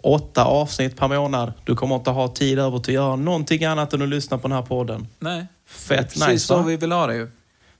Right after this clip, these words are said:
Speaker 1: Det är så vi
Speaker 2: Så,
Speaker 1: vill ha det.
Speaker 2: eh, häng med till vårt exklusiva avsnitt, Puben,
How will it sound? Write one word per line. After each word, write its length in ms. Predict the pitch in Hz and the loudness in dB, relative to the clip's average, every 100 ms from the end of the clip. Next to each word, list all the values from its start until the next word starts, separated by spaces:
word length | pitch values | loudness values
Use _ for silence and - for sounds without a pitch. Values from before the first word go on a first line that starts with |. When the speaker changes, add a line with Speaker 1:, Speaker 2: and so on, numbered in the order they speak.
| - | -6
Speaker 1:
Det 60 | 147 | -4
är 40 | |
så 160 | 143 165 | -2 -2
vi 60 | |
Speaker 2:
Så, 140 | 151 160 | -2 -2
Speaker 1:
vill 80 | 165 | 0
ha 200 | 165 160 | 2 2
det. 60 | 156 | 0
Speaker 2:
eh, 60 | 165 | -2
häng 140 | 190 | 0
med 180 | 226 214 | 0 0
till 100 | 208 | 2
vårt 140 | 208 | 2
exklusiva 600 | 196 190 - 185 190 190 | 0 -2 -4 2 2 2
avsnitt, 600 | 180 180 - 175 165 - | 0 -2 -2 -4 -4 -6
Puben, 640 | - 220 233 156 151 110 | 4 4 6 4 4 2